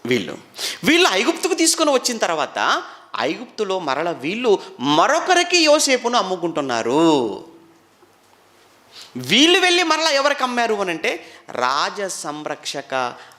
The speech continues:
అధిపతిగా ఉన్నటువంటి పోతిఫరు అనేటువంటి ఒక వ్యక్తి ఉన్నాడు అక్కడ ఐగుప్తులో, అతనికి అమ్మేశారు. అప్పటికి వయసు ఎంత యోసేపు వయసు అంటే?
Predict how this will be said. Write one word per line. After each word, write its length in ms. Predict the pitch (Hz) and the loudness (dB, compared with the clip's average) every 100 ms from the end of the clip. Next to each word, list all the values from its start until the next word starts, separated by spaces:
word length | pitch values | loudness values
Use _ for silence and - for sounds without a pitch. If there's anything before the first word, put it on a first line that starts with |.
| _ | _
అధిపతిగా 600 | - 110 147 151 147 135 131 | -4 -2 -2 -4 -4 -2 -2
ఉన్నటువంటి 920 | 127 123 120 117 110 110 117 110 123 - _ - | -2 -6 -6 -4 -4 -2 -2 -2 -8 -20 _ 2
పోతిఫరు 560 | 170 226 262 247 208 185 | 4 4 0 -2 -2 0
అనేటువంటి 400 | 160 139 135 156 | -2 -4 -6 -6
ఒక 100 | 135 | -6
వ్యక్తి 300 | 110 - - | -8 -8 -8
ఉన్నాడు 280 | 113 107 | -6 -4
అక్కడ 420 | 107 - 98 98 98 - - _ 101 | -6 -8 -6 -6 -6 -18 -20 _ -6
ఐగుప్తులో, 500 | 101 104 110 101 95 - - - _ - | -6 -6 -4 -4 -6 -14 -20 -20 _ -6
అతనికి 380 | 113 127 127 120 | -4 -2 -4 -8
అమ్మేశారు. 680 | 101 95 - 62 - - _ _ _ _ - _ _ _ _ _ _ - - - - | -10 -6 -6 -6 -12 -20 _ _ _ _ -20 _ _ _ _ _ _ -14 -14 -20 -18
అప్పటికి 340 | - - 127 | -8 -6 -2
వయసు 320 | 143 120 131 | 2 2 2
ఎంత 200 | 135 131 | -4 -6
యోసేపు 640 | 135 123 120 117 117 135 120 | -2 0 0 -2 -2 -4 -2
వయసు 240 | 117 110 | 0 0
అంటే? 320 | 120 113 113 | -2 -2 -2